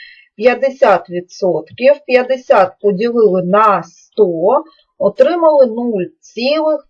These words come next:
п'ять десятих. Отже, як тепер ось це записати математично? А як же знайти десятковий дріб від числа? Та дуже просто. Треба це число помножити на десятковий дріб.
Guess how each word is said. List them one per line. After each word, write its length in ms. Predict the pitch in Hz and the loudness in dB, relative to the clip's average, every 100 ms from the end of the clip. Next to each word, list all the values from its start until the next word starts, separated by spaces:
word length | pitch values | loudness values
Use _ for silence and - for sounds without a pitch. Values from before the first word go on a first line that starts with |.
| - | -14
п'ять 540 | 180 190 190 - 190 | 0 2 4 0 -2
десятих. 800 | 208 214 214 196 156 - _ 185 - - _ _ _ - | 0 0 0 -4 -2 -8 _ -20 -20 -20 _ _ _ -2
Отже, 500 | 220 202 - - - _ _ - - _ _ _ _ - - - - | 2 2 2 -10 -20 _ _ -20 -20 _ _ _ _ -16 -16 -12 0
як 340 | 214 320 - | 2 2 0
тепер 380 | 311 - 262 - | -2 2 2 2
ось 380 | 240 208 - _ - | 0 0 -4 _ 4
це 300 | 277 330 453 | 6 6 4
записати 880 | - 202 214 214 190 - 247 277 277 | -4 0 0 0 -10 0 2 2 2
математично? 880 | 240 214 - 208 202 190 123 - 143 - | 2 2 -2 -4 -4 -8 -10 -10 -12 -2
А 100 | 247 | 2
як 240 | 339 427 254 | 2 0 2
же 120 | 262 | 0
знайти 680 | 247 226 220 - 320 320 311 - - | 0 -4 -6 -4 -2 -2 -6 -16 0
десятковий 760 | 247 269 262 - - 220 202 | 2 4 0 0 -2 0 0
дріб 340 | 170 214 277 - | 0 -2 -2 -6
від 260 | 190 208 - | -6 -6 -4
числа? 460 | 214 - - 160 - | -8 -8 -10 -8 0
Та 100 | 254 | 2
дуже 300 | 349 339 330 | 2 0 -4
просто. 640 | - 202 220 160 - - | -4 -2 -2 -2 -8 -8
Треба 420 | - 220 185 180 - - _ | 0 0 2 0 -2 -20 _
це 320 | - - 185 - _ - | 2 4 4 0 _ -6
число 300 | 247 - 453 554 | -4 2 2 4
помножити 480 | 254 202 285 320 285 | 0 2 2 2 -2
на 240 | 214 196 247 | 0 0 2
десятковий 720 | 208 208 196 - 208 208 180 | 0 -2 -8 0 0 2 -2
дріб. 280 | - - | -6 -12